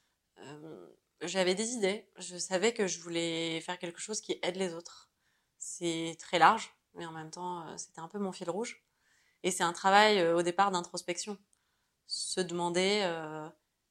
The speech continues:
qui on est, qu'est-ce qu'on aime vraiment, qu'est-ce qui nous donne de l'énergie,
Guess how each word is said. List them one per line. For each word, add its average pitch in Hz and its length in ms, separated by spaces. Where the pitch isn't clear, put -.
qui - 240
on 190 140
est, 208 480
qu'est-ce 202 200
qu'on 190 140
aime 175 180
vraiment, 190 640
qu'est-ce 196 180
qui - 120
nous 175 100
donne 170 200
de 165 100
l'énergie, 190 880